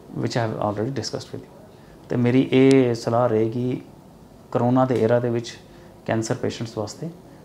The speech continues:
ਕਿ this is how you have to deal, ਤੁਹਾਨੂੰ ਇਹ ਦੋ ਆਸਪੈਕਟਸ ਨੂੰ ਕਿਸ ਤਰ੍ਹਾਂ ਡੀਲ ਕਰਨਾ ਹੈ। ਪਹਿਲਾ ਕਿ while on treatment ਅਗਰ ਕਰੋਨਾ ਇਨਫੈਕਸ਼ਨ ਹੋ ਜਾਂਦੀ ਹੈ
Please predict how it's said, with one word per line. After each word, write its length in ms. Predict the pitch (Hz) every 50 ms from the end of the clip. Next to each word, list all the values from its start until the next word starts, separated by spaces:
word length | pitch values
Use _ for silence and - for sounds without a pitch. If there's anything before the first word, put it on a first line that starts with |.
| - -
ਕਿ 80 | - -
this 200 | 113 110 117 110 135
is 20 | 123
how 280 | 117 110 113 120 117
you 140 | 113 107 107
have 120 | 107 -
to 60 | 110 104 107
deal, 140 | 107 120 139 151 143
ਤੁਹਾਨੂੰ 340 | - 117 110 107 110 113 113
ਇਹ 240 | 110 110 113 117 - - - - - - - - - - - -
ਦੋ 200 | 123 131 131 127
ਆਸਪੈਕਟਸ 400 | 113 107 - - 120 113 - -
ਨੂੰ 80 | 139
ਕਿਸ 120 | 139 127 113
ਤਰ੍ਹਾਂ 160 | - 123 117
ਡੀਲ 160 | 113 110 110
ਕਰਨਾ 300 | 107 - 104 101 104 107
ਹੈ। 80 | 113 120 - - -
ਪਹਿਲਾ 400 | 123 113 110 113 123 139 147 147 - - - - - - -
ਕਿ 220 | - - 123 120 113
while 320 | 110 107 104 110 120 143
on 60 | 156
treatment 480 | 147 147 139 131 135 139 135 135 143 139 - - - - 117
ਅਗਰ 120 | 117 127
ਕਰੋਨਾ 760 | 123 - 123 110 107 110 117 123 127 127 127 123 123 131 - - - - -
ਇਨਫੈਕਸ਼ਨ 400 | 120 113 - - 107 - - 151
ਹੋ 100 | 151 139
ਜਾਂਦੀ 360 | 135 131 123 120 123 123 123
ਹੈ 120 | 131 143